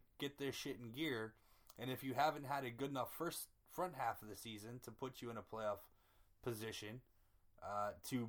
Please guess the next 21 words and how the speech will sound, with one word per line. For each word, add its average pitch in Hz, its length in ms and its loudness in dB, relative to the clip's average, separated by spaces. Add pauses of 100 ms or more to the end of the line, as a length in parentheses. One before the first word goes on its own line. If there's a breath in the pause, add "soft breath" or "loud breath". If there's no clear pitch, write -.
(120)
put 143 160 4
yourself 127 440 2
in 208 200 4
the 175 80 2
playoff 117 340 2
position 104 520 -6
in 107 80 -8
the 98 100 -12
second 185 240 -4
half 113 160 4
of 104 60 -14
the 98 60 -12
season, 104 340 -8 (120)
and 117 80 -8
then, 113 200 -4
of 107 140 -12
course, 123 220 0
the 110 80 -6
playoffs, 110 540 4
which 104 200 -6
are, 98 320 0